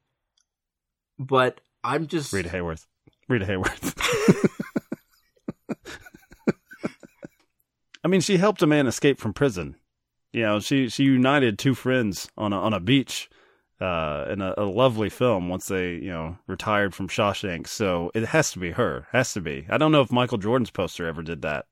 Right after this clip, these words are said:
Speaker 2: <laughs> for, for, for someone that's serving time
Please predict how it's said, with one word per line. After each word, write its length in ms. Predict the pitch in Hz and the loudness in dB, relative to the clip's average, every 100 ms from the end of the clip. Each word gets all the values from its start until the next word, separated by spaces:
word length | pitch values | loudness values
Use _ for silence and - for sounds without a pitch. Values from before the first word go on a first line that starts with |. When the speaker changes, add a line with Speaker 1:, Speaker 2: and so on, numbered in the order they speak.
| _ | _
Speaker 2:
<laughs> 140 | - | -14
for, 200 | - 135 | -6 -4
for, 260 | - 120 113 | -4 -6 -8
for 360 | - - - 123 | -14 -20 -6 -2
someone 460 | - - - 120 113 | 0 0 2 0 0
that's 180 | 113 | -4
serving 420 | - 117 101 101 95 | -4 -2 -2 -4 -4
time 420 | 110 98 90 | -4 -4 -4